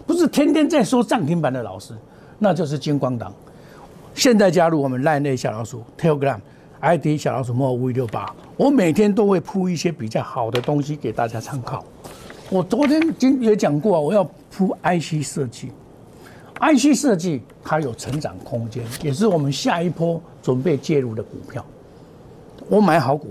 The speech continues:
票，不怕大盘。正如我前面买的开发金啊，买的国产啊，它大盘跌它也不怕啊，二五零四啊，对不对？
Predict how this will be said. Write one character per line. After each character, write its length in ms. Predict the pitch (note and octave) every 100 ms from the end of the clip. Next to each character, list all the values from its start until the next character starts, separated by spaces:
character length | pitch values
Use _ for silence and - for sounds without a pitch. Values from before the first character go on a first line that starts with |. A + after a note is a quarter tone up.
| G2+
票， 160 | A#2+ G2+ - - - - -
不 100 | -
怕 220 | B2 D3+ A2+
大 200 | C#3 G#2+
盘。 200 | - - -
正 140 | F4 B3
如 100 | B3
我 160 | F3+
前 160 | - D#3+
面 240 | G#3+ E3+ - - - - - -
买 180 | E3+ E3+
的 80 | E3
开 200 | F3 F#3+
发 180 | F#3+
金 200 | F#3 F3 F3
啊， 120 | E3 - - - - - - - - - - - - -
买 160 | D3+ D#3+
的 140 | E3+ - - - -
国 160 | D#3 -
产 200 | C#3 A2+
啊， 120 | A#2+ - - - - - - - - - - - - - - - - -
它 80 | -
大 220 | - E4+
盘 180 | G3+ B3
跌 140 | F#3+
它 140 | F#3 F3+
也 60 |
不 140 | C3 C#3
怕 80 | D3
啊， 140 | A#2+ - - - - - - - - -
二 80 |
五 120 | E3+ C#3
零 200 | C3+ C#3+
四 180 | D3+
啊， 80 | C3 A#2+ - - - - -
对 100 | F#3+
不 60 |
对？ 100 | F#3